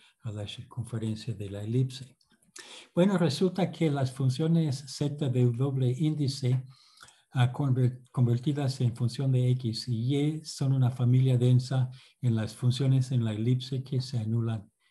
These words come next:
en la frontera. Pues todavía queda mucho por investigar referente a las funciones de Mathieu cuaterniónicas, por ejemplo, su aplicación a fenómenos como ondas que varían con el tiempo,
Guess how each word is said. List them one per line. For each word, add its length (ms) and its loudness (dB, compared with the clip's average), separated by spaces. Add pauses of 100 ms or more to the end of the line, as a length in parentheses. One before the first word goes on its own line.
(120)
en 160 -6
la 100 -8
frontera. 600 -12 (1080)
Pues 220 -2
todavía 400 0
queda 240 0
mucho 320 0
por 140 -2
investigar 560 -2
referente 500 -2
a 40 0
las 180 -4
funciones 480 -4
de 80 -2
Mathieu 340 -4
cuaterniónicas, 880 -4 (480)
por 140 0
ejemplo, 560 0 (260)
su 240 0
aplicación 600 0
a 60 6
fenómenos 680 0
como 400 -6
ondas 380 4
que 120 -2
varían 360 -2
con 180 -6
el 140 -8
tiempo, 540 -2